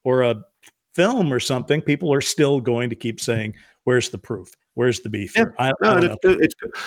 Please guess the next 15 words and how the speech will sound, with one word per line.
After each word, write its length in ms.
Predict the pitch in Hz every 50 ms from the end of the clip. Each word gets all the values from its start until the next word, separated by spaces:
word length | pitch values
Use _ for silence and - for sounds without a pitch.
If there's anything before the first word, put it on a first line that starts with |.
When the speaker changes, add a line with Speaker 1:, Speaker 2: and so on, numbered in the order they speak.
| - -
Speaker 2:
and, 140 | - 147 -
and, 300 | 117 151 151 123 - -
and 200 | 135 139 135 123
they're 160 | 147 143 143
in 160 | 143 139 135 117
good 180 | 160 160 -
company 320 | - 160 170 160 - 104 90
because 320 | 85 104 - - 113 120
I 80 | 120 113
notice, 420 | 123 135 135 117 107 - - -
um, 220 | 123 107 101 - - -
Ohio 600 | 95 101 95 87 98 127 143 139 120 107 101 101
Congressman 760 | - - - 143 147 127 123 - - - 78 71 73 76 -
Mike 380 | 95 98 95 104 110 - - -
Turner, 360 | - - 135 135 127 95